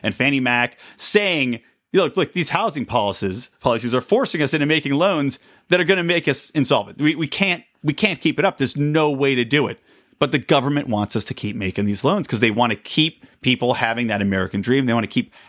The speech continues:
home ownership up. They wanna keep the housing industry booming. So really, they created the bubble,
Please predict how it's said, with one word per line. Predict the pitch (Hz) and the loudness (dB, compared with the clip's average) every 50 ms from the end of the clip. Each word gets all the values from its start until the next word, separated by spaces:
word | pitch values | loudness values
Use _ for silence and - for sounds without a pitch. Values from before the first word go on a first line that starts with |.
| - _ | -20 _
home | - 151 151 143 135 135 - - | -2 0 2 2 0 -2 -2 0
ownership | 139 139 147 151 143 131 - - 147 127 - | 2 2 2 2 0 -2 0 0 0 2 2
up. | 135 131 - - | 0 0 2 0
They | 117 | 0
wanna | 110 113 104 | 0 0 0
keep | 98 - 127 - | 0 -2 -4 -2
the | - 110 | -2 -4
housing | 110 117 147 160 165 139 131 143 139 | -2 -2 -2 -2 -2 -2 -2 0 0
industry | 135 135 131 - - 131 | 0 0 0 0 -2 0
booming. | 113 131 127 127 127 - - - | 0 0 0 0 -2 -4 -6 -8
So | - - 262 | -4 0 0
really, | 311 359 294 - - - | 2 2 0 -2 -4 -4
they | - 233 254 262 | -2 -2 -2 -2
created | - - 233 233 240 262 277 262 262 240 185 | -2 -2 -2 0 0 0 0 0 -2 0 0
the | 226 | 2
bubble, | - - 247 254 175 143 147 160 | 2 2 0 0 0 0 -2 -2